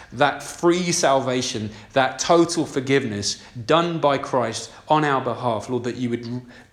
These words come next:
bring that revelation into their hearts and flood them with light and give them new life in Christ today.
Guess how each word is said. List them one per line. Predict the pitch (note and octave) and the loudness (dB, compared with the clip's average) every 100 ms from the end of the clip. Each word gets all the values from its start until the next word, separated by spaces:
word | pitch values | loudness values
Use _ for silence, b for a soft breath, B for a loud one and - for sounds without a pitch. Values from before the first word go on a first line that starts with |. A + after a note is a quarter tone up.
| - | 2
bring | D#3+ F3+ | 4 6
that | F3 D3 | 2 2
revelation | C#3+ C3 C3 C3 | 2 2 0 -2
into | A#2+ - | -4 -2
their | B2 | -2
hearts | G#2+ A#2+ A2 - | 0 0 -2 -4
and | A2+ | -8
flood | - C3+ B2+ | -4 -2 0
them | C3 | -2
with | B2 A#2 | -4 -2
light | G2 F#2+ - - - _ _ b b b b b | -2 -4 -8 -20 -20 _ _ b b b b b
and | A#2 | -2
give | A2+ A#2+ | 0 0
them | A#2 | 0
new | C3 C3+ | 0 2
life | A#2+ A2 | 0 -2
in | A2+ | -6
Christ | - A#2 G2+ | -2 -2 -4
today. | - G2+ F#2 F#2 | -8 -8 -8 -10